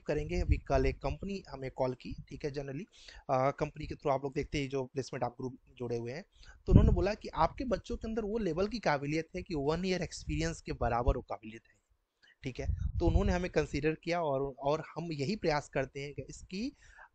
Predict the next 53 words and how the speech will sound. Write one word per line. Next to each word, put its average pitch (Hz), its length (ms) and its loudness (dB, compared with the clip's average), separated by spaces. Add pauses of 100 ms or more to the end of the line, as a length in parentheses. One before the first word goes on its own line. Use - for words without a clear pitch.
जो 160 160 0
अपने 214 260 -2
बच्चे 190 300 4
हैं - 80 2
guys, 185 220 -2
अगर 165 180 0
आप 156 120 2
जान 143 180 0
लो 185 80 -2
तो - 60 -18
सबके - 360 -6
सब 233 160 -2
बीम 196 260 -4
में 233 60 -2
fresher 220 380 0
ही 262 100 2
हैं, 165 140 -2 (200)
कोई 202 260 2
भी 240 160 2
इसमें 226 240 10
experience 214 420 -6
होता 170 180 0
ही 247 80 4
नहीं 285 120 -4
अपने 165 220 -6
class 131 340 0
के 120 60 -8
अंदर। 104 180 -16 (460)
Experience 247 400 -4
होगा 247 120 2
तो 233 100 -4
मेरे 220 160 -2
पास 190 220 0
क्यों 170 140 0
आएगा, 139 240 -2 (420)
है 285 60 -2
ना? 339 120 -4 (420)
तो 233 80 6
job 151 280 6
कैसे 175 180 0
लग 160 140 4
रही 147 200 0
है? 143 60 -8 (420)
तो 349 100 0
क्या 240 160 0
होता 160 300 0
है 151 140 2
कि 269 120 -6
company 233 500 -2
की 311 100 -10
कुछ - 260 -8
specific - 480 -8
requirement 147 640 2